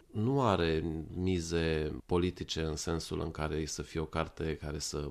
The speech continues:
propună, uh, soluții sau să vrea ceva de la lume, nu. Dar conține, cred, texte care doresc să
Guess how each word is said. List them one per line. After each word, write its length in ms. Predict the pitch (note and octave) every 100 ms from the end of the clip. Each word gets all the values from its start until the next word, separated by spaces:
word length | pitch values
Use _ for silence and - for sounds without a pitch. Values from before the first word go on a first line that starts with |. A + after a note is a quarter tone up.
| -
propună, 680 | - D2+ - E2 D2+ C#2+ C#2
uh, 160 | C2 C2
soluții 540 | - D2 D2 D#2+ -
sau 200 | D#2+ -
să 160 | B1+ -
vrea 220 | D2+ E2
ceva 260 | D2 C#2+ C#2+
de 100 | C2
la 140 | B1+
lume, 240 | B1+ C2 G2+
nu. 240 | A2+ - - - - -
Dar 180 | - F2
conține, 420 | F#2 F#2 G2+ A2+
cred, 260 | - G2 -
texte 360 | F#2 F#2 -
care 440 | F2 E2+ E2 D#2 D2+
doresc 460 | - E2+ F2 E2+ -
să 540 | - E2+ E2 D#2 D2+